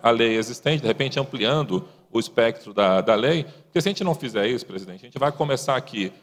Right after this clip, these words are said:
a votar leis sobre assuntos que já existem e vai haver, vai haver conflitos, né? Então,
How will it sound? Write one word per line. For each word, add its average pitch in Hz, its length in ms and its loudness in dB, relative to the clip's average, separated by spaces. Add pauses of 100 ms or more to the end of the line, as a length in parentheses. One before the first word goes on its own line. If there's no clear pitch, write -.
(140)
a 110 60 4
votar 131 380 0
leis 120 260 -2
sobre 120 200 -4
assuntos 123 340 -6
que 117 100 -20
já 113 160 0
existem 147 380 -4
e 147 40 -4
vai 160 100 4
haver, 151 320 -2
vai 190 100 0
haver 175 140 -2
conflitos, 160 500 -6 (220)
né? 120 180 -6 (300)
Então, 143 560 4